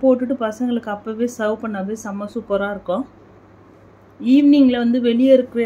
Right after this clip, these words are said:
எல்லா பொருளும் வாங்கி கொடுக்கறத விட வீட்ல கொஞ்சம் நம்ம இந்த மாதிரி டிஃப்ரெண்டாவும் try பண்ணி பண்ணலாம் பசங்களுக்கு।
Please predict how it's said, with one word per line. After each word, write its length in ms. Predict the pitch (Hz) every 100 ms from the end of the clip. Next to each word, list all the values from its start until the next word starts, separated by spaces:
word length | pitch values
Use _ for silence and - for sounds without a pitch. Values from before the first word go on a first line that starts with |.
| 214
எல்லா 160 | 226 226
பொருளும் 280 | 220 233 220
வாங்கி 200 | 214 233 240
கொடுக்கறத 400 | 214 - 202 185
விட 140 | 180 196 311 - _ - - - - - - -
வீட்ல 440 | 220 262 277 277 269
கொஞ்சம் 300 | 240 233 233
நம்ம 200 | 214 214 214
இந்த 120 | 226 233
மாதிரி 180 | 233 240
டிஃப்ரெண்டாவும் 600 | 220 220 233 233 214 226 220
try 140 | 214 220
பண்ணி 180 | 220 208 208
பண்ணலாம் 300 | 180 175 175
பசங்களுக்கு। 520 | 170 196 190 170 165